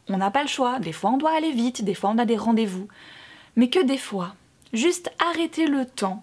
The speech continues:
à un moment donné, c'est important. Donc j'ai vraiment beaucoup aimé cette histoire pour, pour ce petit message-là,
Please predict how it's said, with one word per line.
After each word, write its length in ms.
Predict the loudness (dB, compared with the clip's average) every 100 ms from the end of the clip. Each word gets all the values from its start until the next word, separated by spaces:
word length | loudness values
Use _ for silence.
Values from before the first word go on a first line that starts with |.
| -4
à 60 | 0
un 80 |
moment 300 | 2 2 2
donné, 380 | 0 -2 -4 -6 -12 _ _ -14
c'est 160 | -6 -4
important. 440 | -4 -6 -8 -18 _ _ _ _ _ _ -20 -14 0
Donc 160 | 2 4
j'ai 120 | 2
vraiment 240 | 2 2
beaucoup 260 | 2 0 2
aimé 180 | 4 2
cette 200 | -2 -8
histoire 340 | -2 -2 -2
pour, 260 | -6 -8 -8
pour 180 | -6
ce 100 | -2
petit 320 | 0 0 2 4
message-là, 680 | 4 2 0 2 2 2